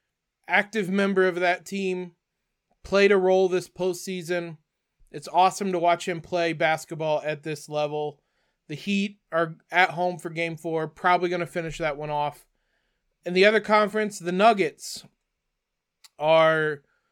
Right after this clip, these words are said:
probably gonna finish off the Lakers, if not in game four. That one's in L A. It's a little less certain, but certainly I would imagine by game five they'll finish that one off. Thomas Bryant is on that roster.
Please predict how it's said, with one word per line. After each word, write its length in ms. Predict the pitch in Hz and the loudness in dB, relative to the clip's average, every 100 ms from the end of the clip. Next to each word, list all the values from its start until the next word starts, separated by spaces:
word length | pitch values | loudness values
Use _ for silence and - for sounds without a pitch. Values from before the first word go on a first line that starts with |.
| _ _ _ | _ _ _
probably 360 | - 180 208 233 | 2 4 4 2
gonna 200 | 214 202 | 0 0
finish 340 | 208 208 196 | -2 -2 0
off 160 | 202 185 | -2 0
the 100 | 190 | 0
Lakers, 560 | 175 180 220 220 208 | 0 0 -2 -4 -6
if 220 | - 175 | -8 -6
not 220 | 196 185 180 | -2 -2 -4
in 100 | 175 | -4
game 240 | 185 185 | -2 -4
four. 300 | - 185 190 | -4 -2 2
That 180 | 180 196 | 2 2
one's 160 | 196 | 0
in 100 | 185 | 0
L 240 | 180 175 170 | 0 2 4
A. 220 | 170 175 | 4 2
It's 460 | 175 165 165 160 175 | 0 -4 -8 -8 -8
a 180 | 156 | -6
little 260 | 160 185 175 | -2 0 2
less 280 | 165 165 - | 4 2 2
certain, 340 | 175 170 170 | -2 -2 -4
but 300 | 160 151 143 _ _ _ _ | -2 -2 -2 _ _ _ _
certainly 360 | - 180 170 156 | -6 -4 -4 -6
I 140 | 160 170 | 0 2
would 100 | 175 | 2
imagine 380 | 170 170 160 165 | 2 2 2 -2
by 100 | 160 | -2
game 300 | 156 156 156 | -2 -6 -2
five 340 | 160 151 151 | 0 0 -2
they'll 120 | 151 | -6
finish 360 | 147 165 156 - | -6 -8 -8 0
that 220 | 175 170 | 0 0
one 100 | 151 | -2
off. 260 | 151 143 _ _ _ _ _ | -4 -4 _ _ _ _ _
Thomas 340 | 202 220 226 | 0 2 2
Bryant 460 | 208 226 254 226 165 | 2 4 4 4 0
is 160 | 170 165 | -6 -4
on 200 | 196 196 | -2 2
that 240 | 208 233 | 2 2
roster. 580 | 180 156 139 - 131 117 | 2 0 -2 -8 -12 -12